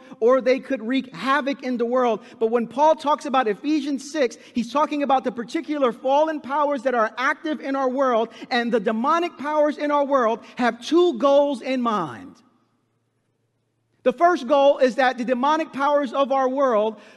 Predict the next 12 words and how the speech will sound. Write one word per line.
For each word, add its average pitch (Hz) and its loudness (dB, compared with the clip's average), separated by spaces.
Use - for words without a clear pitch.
would 233 0
have 269 0
us 262 -2
be 233 0
cut 311 0
off 294 0
from 254 -4
Jesus 202 -2
and 277 -2
from 247 -4
our 208 -2
neighbor. 151 -6